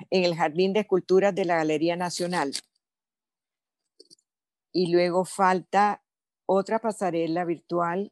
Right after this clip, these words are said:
que es de Infrannovi para San Pedro Sula. Infrannovi es la fundación de los niños no videntes, entonces falta ese,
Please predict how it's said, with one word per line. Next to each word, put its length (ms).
que 220
es 180
de 140
Infrannovi 920
para 220
San 180
Pedro 300
Sula. 480
Infrannovi 920
es 200
la 220
fundación 800
de 160
los 220
niños 320
no 160
videntes, 760
entonces 500
falta 520
ese, 640